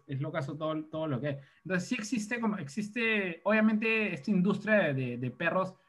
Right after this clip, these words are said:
at-, atléticos está más orientada en perros, este, tipo, este, pitbull, ¿no?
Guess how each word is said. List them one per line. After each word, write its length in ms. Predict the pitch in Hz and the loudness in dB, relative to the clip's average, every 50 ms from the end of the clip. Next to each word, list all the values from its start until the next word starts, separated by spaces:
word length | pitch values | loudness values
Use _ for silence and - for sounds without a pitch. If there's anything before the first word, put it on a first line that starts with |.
| _ _ _ _ _ _ _ _ | _ _ _ _ _ _ _ _
at-, 220 | - 139 135 - - _ | -4 -4 -4 -4 -8 _
atléticos 960 | - 135 123 - _ - 175 180 196 185 190 202 180 170 180 202 262 277 - - _ | -8 -8 -8 -10 _ -4 -2 0 0 0 -2 -4 -4 0 0 0 0 -2 -6 -12 _
está 260 | - 139 - - 180 | -8 -8 0 2 4
más 260 | 180 185 202 185 - | 4 6 4 2 2
orientada 460 | 214 214 185 151 135 139 170 175 170 165 | 2 2 4 4 2 2 2 2 4 2
en 120 | 156 139 | 2 2
perros, 380 | 143 170 160 - 180 175 - 165 | 0 0 0 0 0 -2 -2 -4
este, 260 | 139 135 - - 123 | -6 -6 -4 -6 -6
tipo, 920 | 110 - - 147 135 139 143 139 139 131 127 123 123 127 120 113 113 131 - | -6 -2 -2 0 0 0 2 2 2 4 2 0 -2 -4 -6 -6 -8 -10 -10
este, 320 | 131 117 - _ _ 127 | -10 -10 -10 _ _ -10
pitbull, 520 | 131 - 220 233 170 131 123 120 120 117 - - | -2 2 2 2 2 2 0 0 -2 -2 -2 -2
¿no? 280 | 127 131 143 - - | -2 -2 -2 -4 -6